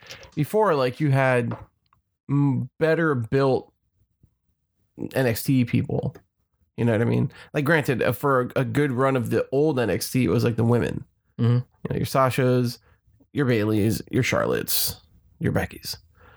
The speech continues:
Speaker 1: Uh, and then, I mean, they had Neville, but he was from outside. Finn, Kevin Owens.
Speaker 2: Everyone's been from outside.
Speaker 1: Yeah.
Speaker 2: Even Velveteen was outside, too. He wrestled
Speaker 1: Yeah, but I mean,
Speaker 2: before
Speaker 1: not, not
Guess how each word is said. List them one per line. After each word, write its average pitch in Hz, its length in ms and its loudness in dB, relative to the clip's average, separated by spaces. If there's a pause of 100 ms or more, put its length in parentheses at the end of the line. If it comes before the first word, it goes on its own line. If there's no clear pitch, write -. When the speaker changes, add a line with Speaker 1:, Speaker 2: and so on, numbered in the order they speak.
(300)
Speaker 1:
Uh, 117 460 2
and 131 180 0
then, 135 520 0 (520)
I 139 40 0
mean, 127 400 2 (420)
they 143 60 -2
had 143 180 2
Neville, 123 540 2
but 104 240 0 (440)
he 127 120 0
was 123 160 2
from 120 120 2
outside. 120 680 2 (640)
Finn, 117 500 0
Kevin 113 320 0
Owens. 110 400 -2 (120)
Speaker 2:
Everyone's 117 300 2
been 101 160 0
from 101 140 0
outside. 110 160 2
Speaker 1:
Yeah. 101 320 0 (260)
Speaker 2:
Even 220 280 0
Velveteen 135 460 0
was 101 120 2
outside, 101 360 0
too. 180 160 0 (120)
He 131 140 0
wrestled 139 220 0
Speaker 1:
Yeah, 226 60 2
but 180 120 2
I - 20 2
mean, 165 140 2
Speaker 2:
before 175 180 2
Speaker 1:
not, 139 140 0
not 156 100 2